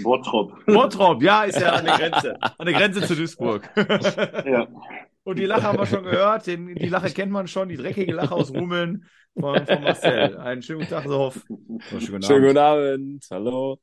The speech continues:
Speaker 2: <laughs> Also, also dieses Treffen wollten wir ja schon vor längerer Zeit machen, dann muss ich auch zugeben, hab ich einmal abgesagt und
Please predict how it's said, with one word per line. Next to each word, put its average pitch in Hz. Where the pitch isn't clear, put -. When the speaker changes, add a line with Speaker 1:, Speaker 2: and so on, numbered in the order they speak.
Speaker 2:
<laughs> 175
Also, 185
also 170
dieses 214
Treffen 226
wollten 196
wir 185
ja 180
schon 170
vor 160
längerer 156
Zeit 170
machen, 156
dann 139
muss 151
ich 165
auch 143
zugeben, 147
hab 147
ich -
einmal 143
abgesagt 139
und 131